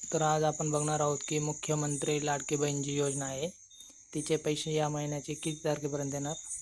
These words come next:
तर, अ, व्हिडिओ आवडल्यास चॅनलला लाईक करा, शेअर करा,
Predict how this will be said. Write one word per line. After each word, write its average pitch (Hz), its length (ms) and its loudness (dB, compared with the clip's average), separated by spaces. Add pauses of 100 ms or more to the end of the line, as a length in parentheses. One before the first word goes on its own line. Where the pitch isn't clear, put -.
(520)
तर, 156 100 4
अ, 156 360 6 (160)
व्हिडिओ 156 220 6
आवडल्यास 151 360 4
चॅनलला 147 420 0
लाईक 147 280 0
करा, 147 220 2 (160)
शेअर 143 380 0
करा, 147 360 -2